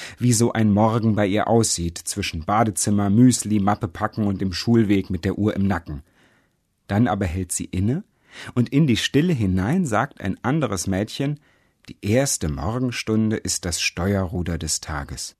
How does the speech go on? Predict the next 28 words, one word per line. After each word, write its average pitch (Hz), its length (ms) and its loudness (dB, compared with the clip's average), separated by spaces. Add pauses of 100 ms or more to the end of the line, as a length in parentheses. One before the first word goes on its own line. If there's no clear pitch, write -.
(840)
Ein 95 140 0
Satz, 104 280 2
den 101 160 4
man 98 140 6
nicht 98 240 0
unbedingt 98 420 6
von 104 140 -4
einer 95 220 0
vierzehnjährigen 92 720 -2
erwartet. 92 540 0 (420)
Stille 113 400 4
herrscht 98 320 -2
auf 92 160 -6
einmal 113 320 2
in 98 120 0
der 87 100 0
Kirche, 113 460 -2 (380)
das 95 280 0
hat 92 160 -4
gesessen. 80 500 -4 (1040)
"Die - 120 -12
erste 92 400 0
Morgenstunde 110 840 0
ist - 300 -4
das 85 180 -4
Steuerruder 90 800 0
des 80 220 -8
Tages." 76 520 -6